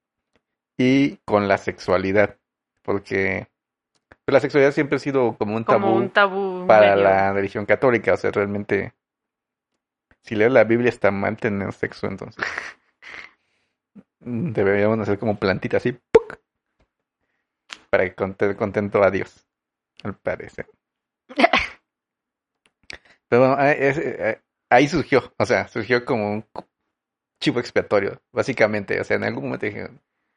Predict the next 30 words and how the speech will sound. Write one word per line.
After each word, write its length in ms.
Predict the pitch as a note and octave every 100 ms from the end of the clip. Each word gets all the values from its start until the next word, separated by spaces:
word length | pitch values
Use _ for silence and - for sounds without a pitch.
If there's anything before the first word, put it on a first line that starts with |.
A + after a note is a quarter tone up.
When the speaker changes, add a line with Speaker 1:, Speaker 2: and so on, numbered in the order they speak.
| _ _
Speaker 2:
Hay 80 | -
Speaker 1:
"Necesitamos 220 | D#3+ D3+
Speaker 2:
que 60 | D3
Speaker 1:
algo 120 | C3+
Speaker 2:
hacer 120 | A2
Speaker 1:
malo, 320 | A2 C#3 D#3 F3+ D4+
Speaker 2:
algo. 60 | G4 - _
Speaker 1:
Satanás 540 | A#2+ A2+ A#2+ A#2 D3
ya 80 | C#3+
está 240 | C#3 C#3 -
pasando 400 | B2 C3 B2 A#2
de 140 | G#2+
moda". 500 | A2+ E3 G#3 D4 D#4 _ _
Speaker 2:
O 20 |
sea, 100 | -
necesitaron 480 | A3 G#3 A3+ A#3 B3
algo 220 | B3 B3
más 260 | A#3+ A#3+ A#3+
como 420 | - C4 A3 G3
para 300 | F3 F#3+ G3+
controlar, 680 | G3+ G#3 G3+ G3 G3 A#3 B3+
asustar, 760 | B3+ A3 G3+ - G#3+ A3+ A3+ -
bla, 140 | G3+ G3+
bla, 140 | G3
bla. 300 | G3 G#3+ C#4+ D#4+
Speaker 1:
Ujú. 340 | C#3 G3 A4 _ _ _ _ _ _ _ _ _ _ - - -
Y 160 | G#3+
como 300 | - C#3 C3+
siempre, 580 | - F3 E3 - F#3 A3+ _ _ _ _ _ _ _ _ _ _ _ _ _ _
tomaron 840 | B2+ A#2 A#2+ B2+ C3 C3+ C#3+ D#3